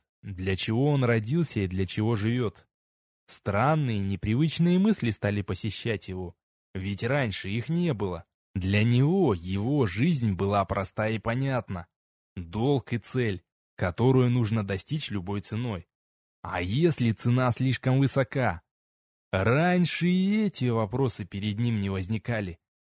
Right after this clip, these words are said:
Кто были те люди, что прежде длинной чередой стояли с ним плечом к плечу? Только инструмент,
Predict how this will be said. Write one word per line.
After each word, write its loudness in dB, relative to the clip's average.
Кто 2
были 2
те -2
люди, 2
что -4
прежде 0
длинной 0
чередой 0
стояли -2
с -8
ним -2
плечом -4
к -20
плечу? -4
Только 0
инструмент, 2